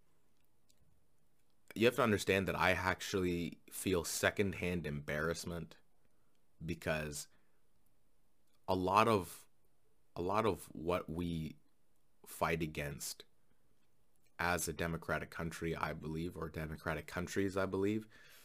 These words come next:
is the idea that democracy as a system doesn't work because it allows too many freedoms.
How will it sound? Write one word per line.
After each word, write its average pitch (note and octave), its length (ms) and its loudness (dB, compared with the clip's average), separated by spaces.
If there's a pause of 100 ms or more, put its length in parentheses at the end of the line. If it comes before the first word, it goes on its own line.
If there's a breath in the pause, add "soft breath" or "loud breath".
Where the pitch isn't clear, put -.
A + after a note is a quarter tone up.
(1000 loud breath)
is G2 220 6
the G2 140 6
idea F2 500 4
that D2+ 360 0 (220)
democracy E2 1160 0 (520)
as E2 140 -2
a D#2+ 80 -2
system D2+ 760 -4 (960)
doesn't F2+ 360 2
work D#2 400 -4 (280)
because D#2 840 -4 (720)
it F#2 60 4
allows E2 520 2
too - 260 -2
many F2 240 0
freedoms. D#2 800 -4